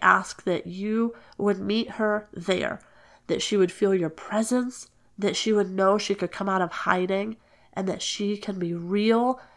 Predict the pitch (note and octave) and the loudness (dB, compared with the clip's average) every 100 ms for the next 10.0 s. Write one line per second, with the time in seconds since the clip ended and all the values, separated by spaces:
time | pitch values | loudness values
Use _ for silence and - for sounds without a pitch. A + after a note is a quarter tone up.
0 | _ _ F3 - F3+ G3 G#3+ A#3 - G3 | _ _ -8 -4 2 4 4 2 -2 -6
1 | F3+ F#3+ F3 - - G3 G3 - G3 F3+ | -4 -6 -6 -8 -8 -4 -2 -2 -4 -4
2 | F#3+ F#3+ F#3+ G3+ G#3 _ _ _ G3 F#3 | -2 2 4 2 -4 _ _ _ 0 0
3 | F3 A3 C4 F#3 E3+ F3+ G#3+ G#3 D#3 - | 4 4 4 2 2 0 0 -2 -4 -4
4 | F3+ F#3+ G#3 G#3 F#3+ E3 - G3+ - _ | -4 -4 -4 0 4 4 4 -4 -12 _
5 | - F#3+ A3 B3 G#3+ F3+ F3 F3+ F#3+ F#3+ | -6 2 4 4 2 0 -2 -2 -2 -6
6 | F3+ - G3 F3+ - F3+ F3 E3 F3+ - | -6 -8 -8 -8 -6 -8 -4 -4 -4 -4
7 | G2+ G#3 _ _ _ _ G3+ F#3+ F#3+ F3 | -6 -8 _ _ _ _ -8 -2 -2 0
8 | F3+ F#3 G3+ G3 G3 F#3 F3+ F3+ - - | 0 0 0 4 6 6 2 -2 -2 -2
9 | F3+ E3+ E3+ - - G3+ G#3 G3+ F#3+ F3 | -2 0 -4 -4 -6 -2 0 0 0 -2